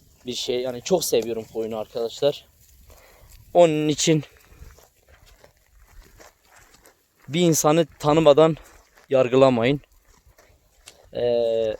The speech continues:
yorum yapmayın. İlk önce iyice tanıyın, sonra yargılayın, sonra yorum yapın. O yüzden bazı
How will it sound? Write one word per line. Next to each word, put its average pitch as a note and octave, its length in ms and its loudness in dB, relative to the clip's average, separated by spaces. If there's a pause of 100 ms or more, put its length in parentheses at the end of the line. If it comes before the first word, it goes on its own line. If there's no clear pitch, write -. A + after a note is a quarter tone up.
(720)
yorum D3 300 2
yapmayın. B2+ 520 2 (1300)
İlk C#3 160 -12
önce D3+ 220 0
iyice B2+ 320 2
tanıyın, C3+ 380 0
sonra C3 320 0
yargılayın, G#2+ 480 2
sonra C3 300 -2
yorum G#2+ 240 0
yapın. G#2 320 -6 (3250)
O E3 140 2
yüzden C#3 440 0
bazı C#3+ 460 4